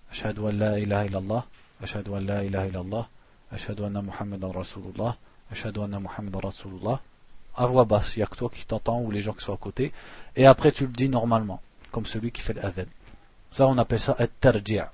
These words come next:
c'est une sunna. Ça, celle-là c'est dans le hadith, alors je crois il le cite ici.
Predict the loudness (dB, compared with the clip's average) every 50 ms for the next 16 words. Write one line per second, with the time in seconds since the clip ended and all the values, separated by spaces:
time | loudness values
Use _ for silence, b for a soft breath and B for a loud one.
0 | -14 -12 -8 -8 -8 -8 -8 -8 -6 -4 0 2 2 2 0 -2 b b b b
1 | b b b b b b b b -20 -20 -14 -12 -2 0 0 2 2 2 2 4
2 | 6 6 4 4 2 0 2 2 2 2 2 0 0 0 0 -2 -2 -4 -8 -16
3 | -20 -12 -10 -6 -4 -4 -4 -4 -6 -8 -8 -6 -6 -4 -4 -4 -6 -6 -6 -8
4 | -10 -10 -8 -8 -6 -6 -8